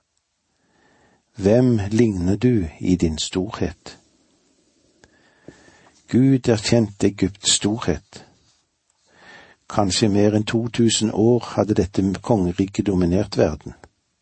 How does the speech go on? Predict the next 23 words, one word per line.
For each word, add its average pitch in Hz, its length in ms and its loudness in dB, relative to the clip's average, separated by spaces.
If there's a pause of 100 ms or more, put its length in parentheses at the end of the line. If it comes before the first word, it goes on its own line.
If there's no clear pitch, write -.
(920)
Det 87 120 0
var 87 120 4
verdens 95 720 0
kornkammer, 110 880 -2 (1400)
fordi 95 280 0
det 92 100 2
ikke 95 180 -2
var 92 220 0 (300)
avhengig 104 640 0
av 80 300 -6
regn. 95 260 -2 (1800)
Nilelven 110 1080 0
flommet 104 540 0
over 101 260 2
hvert 98 340 0
år 107 260 0
og 95 80 -2
ga 85 120 2
nok 98 340 -4
vann 98 300 0
til - 240 -4
alle 90 320 -2
vekster. - 460 -6